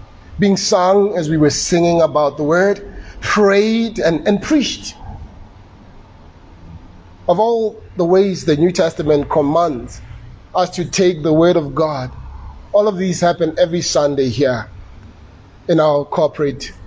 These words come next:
services, corporate worship services. Now, one of the reasons hearing the word of God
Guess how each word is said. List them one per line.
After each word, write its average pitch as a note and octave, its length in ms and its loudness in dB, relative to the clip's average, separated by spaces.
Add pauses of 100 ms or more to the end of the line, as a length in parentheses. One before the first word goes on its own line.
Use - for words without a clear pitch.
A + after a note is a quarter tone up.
(640)
services, C#3 800 -2 (500)
corporate D3 360 -2
worship C#3 360 0
services. A#2+ 560 -2 (540)
Now, F#3+ 120 4
one B3 120 4
of D4+ 80 0
the A#3 100 2
reasons F#3+ 600 0 (760)
hearing G#3+ 360 2
the F#3 80 2
word F#3+ 200 2
of D#3 200 0
God D#3 340 0